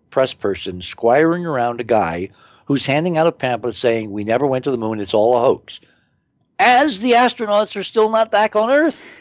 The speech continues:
Speaker 2: Yep.
Speaker 1: All right, so you plant the meme.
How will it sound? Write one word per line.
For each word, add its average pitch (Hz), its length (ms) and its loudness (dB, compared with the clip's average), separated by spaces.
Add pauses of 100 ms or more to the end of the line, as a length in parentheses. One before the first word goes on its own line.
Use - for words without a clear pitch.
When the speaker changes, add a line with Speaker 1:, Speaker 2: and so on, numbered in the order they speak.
(140)
Speaker 2:
Yep. 147 380 -6 (600)
Speaker 1:
All 190 100 2
right, 220 240 2
so - 80 -6
you 208 100 0
plant 247 400 0
the 220 80 -2
meme. 220 400 -4